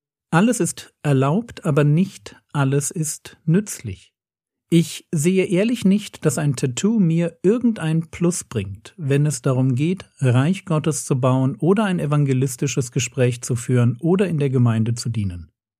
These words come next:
Es kostet Geld, das ich nicht spenden kann, und es kostet Zeit, die ich anderweitig sinnvoller einsetzen könnte. Wie gesagt,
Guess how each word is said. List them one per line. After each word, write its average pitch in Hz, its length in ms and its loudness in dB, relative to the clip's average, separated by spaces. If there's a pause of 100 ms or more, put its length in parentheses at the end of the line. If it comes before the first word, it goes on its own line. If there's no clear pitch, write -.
(380)
Es - 200 -2
kostet - 600 0
Geld, 170 420 2
das 160 140 0
ich 151 140 -2
nicht 131 380 -4
spenden 143 580 0
kann, 214 340 2
und 147 160 0
es 131 160 -2
kostet 143 580 -2
Zeit, 151 460 0
die 139 180 -2
ich - 200 -8
anderweitig 143 760 0
sinnvoller 143 640 0
einsetzen 120 560 0
könnte. 107 400 -8 (720)
Wie 151 120 4
gesagt, 185 500 0